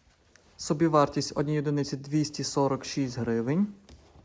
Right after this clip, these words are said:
І цей лот ви вже можете замовити у наших менеджерів.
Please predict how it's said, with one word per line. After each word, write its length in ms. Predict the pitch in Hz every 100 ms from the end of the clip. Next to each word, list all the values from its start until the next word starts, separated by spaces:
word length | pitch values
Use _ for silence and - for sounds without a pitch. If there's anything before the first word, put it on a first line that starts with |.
| _ - _ -
І 80 | 135
цей 200 | - 160
лот 240 | 208 208
ви 80 | 180
вже 140 | 156
можете 360 | 143 139 135 143
замовити 480 | 131 131 151 156 139
у 40 |
наших 460 | 127 135 131 - -
менеджерів. 520 | 113 113 117 113